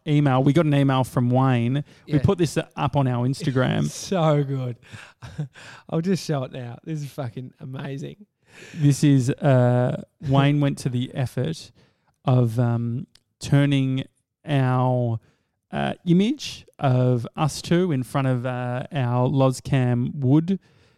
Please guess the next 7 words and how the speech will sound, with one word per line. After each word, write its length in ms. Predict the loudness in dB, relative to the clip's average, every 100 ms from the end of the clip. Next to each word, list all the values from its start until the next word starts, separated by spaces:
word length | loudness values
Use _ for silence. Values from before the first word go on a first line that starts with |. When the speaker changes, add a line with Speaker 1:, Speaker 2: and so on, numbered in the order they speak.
| _ _ _
Speaker 1:
uh, 160 | -2 -2 0
into 720 | 0 2 2 4 4 2 -2 -6 _ _ _
a 60 | -2
Lego, 640 | 2 2 4 4 4 2 0 -6 _ _ _ _ _
uh, 720 | -10 -8 -8 -10 -10 -12 -14 -16 _ _ -16
sort 180 | -8 -6
of 240 | -6 -8